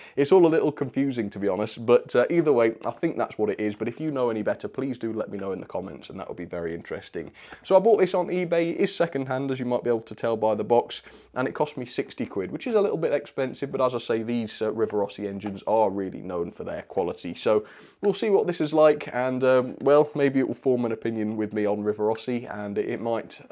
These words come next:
also influence whether or not I decide to buy any more. So let's get this out together and let's find out what this is like. My first ever Rivarossi and my first ever French locomotive.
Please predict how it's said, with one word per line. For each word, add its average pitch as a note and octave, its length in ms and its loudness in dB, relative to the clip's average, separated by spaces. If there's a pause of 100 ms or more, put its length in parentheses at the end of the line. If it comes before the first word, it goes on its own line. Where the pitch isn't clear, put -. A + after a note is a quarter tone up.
also G#2 360 0
influence G#2 460 -4
whether G2 180 -2
or F#2+ 120 -4
not F#2+ 180 -4
I F#2 140 -8
decide F#2+ 380 -10
to G#2 60 -16
buy F2+ 260 -4
any F2+ 120 -10
more. F2+ 280 -2 (320)
So F3 200 4
let's A3 220 4
get G3 160 2
this E3+ 160 -2
out E3+ 180 2
together D#3+ 380 2
and C3+ 80 -2
let's D3 160 -8
find C3 200 -8
out A#2+ 140 -4
what A#2+ 140 -4
this - 160 -12
is A2 120 -8
like. F2 380 -6
My F2 140 -8
first B2 320 -6
ever A2 240 0
Rivarossi A2 680 2
and G2 120 -6
my F#2 80 -8
first A#2+ 320 -6
ever A2 180 -12
French - 380 -12
locomotive. - 760 -12